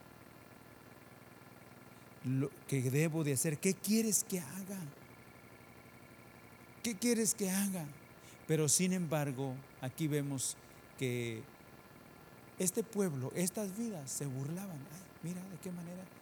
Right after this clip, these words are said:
cómo tenemos que entrar en una enseñanza". No, sacerdotes, profetas.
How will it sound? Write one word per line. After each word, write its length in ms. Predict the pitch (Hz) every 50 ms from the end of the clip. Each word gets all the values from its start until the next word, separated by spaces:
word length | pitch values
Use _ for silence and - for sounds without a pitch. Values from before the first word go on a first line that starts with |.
| - - - -
cómo 220 | - 170 175 170
tenemos 380 | 156 165 160 170 165 165 156 -
que 80 | -
entrar 380 | 170 160 151 - 160 160 165 170 175 151 - - - - - - - - - - - - - - - - - - - - -
en 140 | 135 131 143
una 140 | 151 156
enseñanza". 680 | 151 151 135 - 143 135 139 143 156 175 180 - 180 180 175 - - - - -
No, 220 | 196 185 185 151 104 95 92 101 110 - - -
sacerdotes, 760 | - - 151 135 - - 143 139 143 165 151 131 - - 101 -
profetas. 840 | - - 120 117 - - 170 160 - - - 110 104 - - -